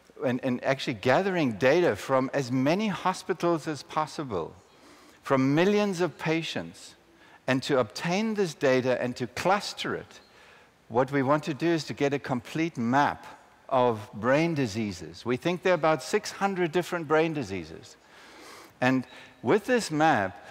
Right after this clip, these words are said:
we will have specific signatures, genetic, molecular, cellular system signatures that we can use to configure these brain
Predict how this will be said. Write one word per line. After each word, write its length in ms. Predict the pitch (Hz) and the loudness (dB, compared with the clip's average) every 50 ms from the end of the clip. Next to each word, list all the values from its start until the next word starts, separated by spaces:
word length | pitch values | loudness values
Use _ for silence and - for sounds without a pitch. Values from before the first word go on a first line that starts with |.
| - - - | -14 -4 0
we 120 | 123 139 143 | 2 2 4
will 180 | 147 151 147 | 4 2 2
have 440 | 143 139 156 156 156 156 143 131 - - - - - | 2 2 2 4 4 4 2 -2 -8 -16 -20 -20 -12
specific 840 | - - - - 175 160 - - - - 226 220 - - 139 110 - | -10 -8 -4 -2 -2 -2 -2 -2 0 0 -2 0 0 -2 -2 -2 -4
signatures, 960 | - - - 202 208 190 202 196 175 - - - 92 80 82 - - - - - - - - - _ _ - | -8 -2 0 0 0 0 0 -4 -4 -4 -4 -4 -4 -6 -8 -12 -18 -18 -20 -20 -20 -20 -20 -20 _ _ -8
genetic, 680 | - 123 113 117 139 165 185 - - 180 170 - - - - | -2 -2 2 4 4 4 2 2 -2 -4 -4 -6 -12 -14 -6
molecular, 760 | 123 113 117 123 143 170 175 - - 175 160 147 147 143 139 131 | -2 0 2 4 4 2 2 0 -4 -2 0 0 0 0 0 -2
cellular 760 | - - - - 170 165 170 165 170 156 147 143 131 127 117 - - - - - - - - | -6 -10 -6 0 2 2 2 2 0 2 2 2 0 0 -2 -8 -16 -20 -20 -20 -20 -20 -14
system 680 | - - - - 196 208 - - - - 175 160 143 131 | -8 -6 0 2 2 2 2 -2 -2 0 0 0 0 -2
signatures 840 | - - - - 226 233 208 208 175 117 - - 95 87 90 - - - - - - | -4 -6 -2 -2 -2 0 0 -4 -4 -4 -4 -6 -8 -8 -10 -14 -20 -20 -20 -12 -4
that 120 | - 135 135 | -2 0 0
we 100 | 156 147 | 0 0
can 240 | 139 165 156 143 | 0 -2 -2 -2
use 400 | 135 165 208 233 220 180 139 110 - | -2 -2 -2 0 0 0 0 -2 -4
to 120 | - 147 | -8 -8
configure 680 | - - 160 156 143 - - - 226 233 214 226 208 | -4 -4 -4 -4 -4 -6 -4 -4 -2 0 2 0 0
these 240 | 156 156 147 139 123 | 2 0 -2 -2 -2
brain 640 | 117 107 131 147 156 165 170 170 165 156 156 147 | -4 -2 0 0 0 0 0 -2 -2 -4 -6 -8